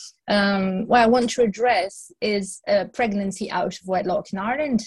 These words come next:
and the highlight it gets in rebellion. And, uh, it's been quite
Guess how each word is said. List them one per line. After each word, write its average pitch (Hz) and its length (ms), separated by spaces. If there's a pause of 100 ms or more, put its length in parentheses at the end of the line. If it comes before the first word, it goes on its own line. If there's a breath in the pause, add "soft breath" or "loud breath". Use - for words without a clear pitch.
(140)
and 208 200
the 190 220
highlight 196 680 (200)
it 185 120
gets 170 280
in 190 80
rebellion. 190 640 (800 loud breath)
And, 220 400
uh, 226 480
it's 233 120
been 247 200
quite 285 520